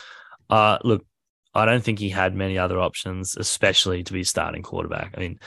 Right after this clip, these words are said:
maybe he could have popped into the Seahawks, but again, they had plenty coming in with, like, Drew Lock and Geno Smith and that. So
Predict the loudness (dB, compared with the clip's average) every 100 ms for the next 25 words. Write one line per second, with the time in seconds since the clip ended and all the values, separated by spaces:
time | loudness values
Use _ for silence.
0 | -20 -20 _ 0 2 4 4 2 2 0
1 | -2 -4 -4 0 2 4 4 4 4 2
2 | 0 0 0 -2 -4 -6 -8 -6 -4 -4
3 | -4 -6 -6 -6 -8 -6 -4 -4 -4 -4
4 | -2 -4 -6 -6 -6 -6 -6 -8 -8 -8
5 | -8 -8 -8 -4 -4 -4